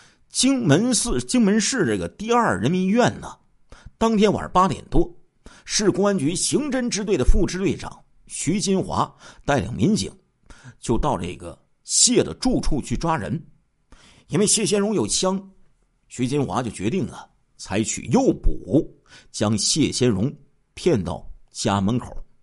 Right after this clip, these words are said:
打算把他生擒。梆梆梆敲开门之后，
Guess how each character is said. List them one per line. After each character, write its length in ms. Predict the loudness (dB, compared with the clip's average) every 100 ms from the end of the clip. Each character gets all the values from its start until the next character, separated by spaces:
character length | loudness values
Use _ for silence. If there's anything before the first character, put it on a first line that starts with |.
| _ _
打 220 | -6 -6
算 200 | -4 -4
把 140 | -4 -10
他 80 | -8
生 240 | -6 -4
擒。 160 | -4 -6 -8 _ _ _ _ _ _ _ _ -20 _ _
梆 160 | -2 2
梆 160 | 4 4
梆 180 | 0
敲 200 | 0 0
开 120 | 2 2
门 140 | 0
之 100 | -2
后， 220 | -6 -8